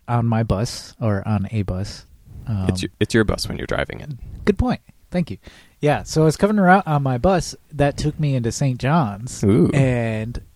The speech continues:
Speaker 1: lo and behold, I ran into, um, Daydreamer Coffee.
Speaker 2: Okay.
Speaker 1: Which is run by our good friend Kat Caparello
Speaker 2: Oh,
Speaker 1: of
Speaker 2: yeah.
Speaker 1: Yeah.
Speaker 2: That's right.
Speaker 1: Of the Joyride.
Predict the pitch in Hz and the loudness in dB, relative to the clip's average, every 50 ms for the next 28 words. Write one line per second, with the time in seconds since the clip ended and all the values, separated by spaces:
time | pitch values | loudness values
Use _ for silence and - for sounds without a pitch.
0 | _ - 143 143 151 151 143 143 139 139 156 165 156 143 127 120 120 120 117 110 | _ -4 2 4 4 6 6 6 6 6 6 6 6 4 4 4 2 0 0 0
1 | 113 113 113 113 113 92 - - - 107 104 104 101 101 101 104 107 107 110 110 | 0 0 -2 -2 -4 -6 -8 -6 -4 -4 -2 -4 -4 -4 -6 -6 -6 -8 -8 -10
2 | - _ _ _ _ _ - - - 135 117 107 107 104 101 98 98 - 127 131 | -14 _ _ _ _ _ -20 -12 -8 -4 -4 -2 -2 -4 -4 -4 0 4 4 4
3 | 139 135 143 143 135 135 127 - - 170 185 - - 101 92 - - _ _ _ | 6 6 4 4 4 2 2 4 4 4 4 4 0 -4 -6 -8 -16 _ _ _
4 | _ - - 165 - 180 208 - - - - - - - _ _ _ - 120 117 | _ -4 -2 -2 -2 -2 -4 -6 -8 -16 -20 -20 -20 -20 _ _ _ 0 2 2
5 | 117 - - 127 113 113 113 120 120 113 117 117 113 113 110 107 107 107 95 113 | 4 4 4 4 4 4 4 4 4 4 4 4 4 4 4 2 2 0 0 -2
6 | 107 - - 120 113 104 107 - - 117 113 - - 117 120 - 123 120 139 156 | -2 0 0 0 2 2 0 0 -2 -4 -4 -2 -2 -2 0 2 2 4 6 6
7 | 156 127 110 101 92 - 214 226 240 254 254 262 262 277 285 294 285 254 143 110 | 6 6 4 4 2 2 4 6 6 6 6 6 6 6 4 4 4 4 4 2
8 | 101 - - - 170 165 110 - - - - 139 147 - - 220 247 170 107 - | 2 0 2 2 2 2 2 0 -6 -4 -2 -2 -2 0 -2 0 0 0 0 -2
9 | - _ _ - - - - - - - - _ _ _ _ _ _ _ - 131 | -4 _ _ -20 -20 -20 -18 -18 -18 -20 -20 _ _ _ _ _ _ _ -16 -16
10 | 120 107 120 123 110 147 175 165 131 104 98 95 | -12 -10 -10 -4 0 2 4 4 4 2 -2 -6